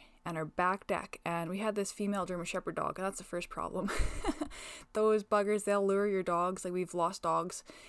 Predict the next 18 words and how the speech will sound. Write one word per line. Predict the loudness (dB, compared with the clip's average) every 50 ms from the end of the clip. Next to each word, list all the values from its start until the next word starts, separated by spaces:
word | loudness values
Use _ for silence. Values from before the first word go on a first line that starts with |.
| -14 -6
getting | -4 -4 -4 -2
hit | -4 -2 -2
on | -2 -2
the | -2 -2
road | 0 0 2 2 0 -2 -4 -6 -12 -20 -20 -20 -20 -16
'cause, | -12 -8 -8 -6 -6 -6 -4
uh, | -4 -2 -2
those | -4 -4
coyotes, | -4 -6 -4 -4 -4 -4 -4
they'll | -4 -4 -4 -4 -4 -6 -6 -2
lure | 2 4 4 4
your | 4 2 0
dogs, | 0 0 0 2 0 0 -2 -4 -6 -8 -10 -14 -20 -20 -18 -16 -12 -8
and | -6 -6 -4
they'll | -4 -4 -4 -4 -6 -8 -10 -16 -20 -20 -20 -20 -20 -20 -20 -18 -12
fight | -8 0 0 2 2 2 0
them | -2 -2 0 -2 -4
and | -4 -6 -8